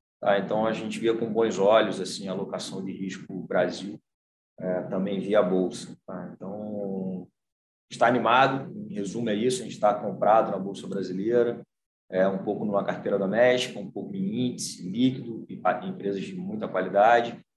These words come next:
e a gente tem operado, né, vendido lá fora, obviamente respeitando aí,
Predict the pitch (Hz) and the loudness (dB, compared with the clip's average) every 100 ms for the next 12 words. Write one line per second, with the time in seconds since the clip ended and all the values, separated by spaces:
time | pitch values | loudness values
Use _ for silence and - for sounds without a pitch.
0 | - - _ 104 110 98 110 104 - 117 | -20 -20 _ 0 2 2 0 -4 2 2
1 | 113 110 104 110 113 113 - - 98 101 | 4 6 8 8 6 2 -10 -10 -6 -4
2 | 98 95 101 101 95 107 107 107 - 104 | -4 -6 -6 -6 -6 -2 0 0 0 4
3 | 110 113 - - _ _ _ _ _ 95 | 6 6 2 -8 _ _ _ _ _ -4
4 | 92 95 95 104 - 107 98 101 - - | -2 -2 -2 -4 -6 -4 -2 -4 -6 -6
5 | 98 87 95 98 95 90 95 101 | -6 -4 -6 -4 -2 0 -2 -2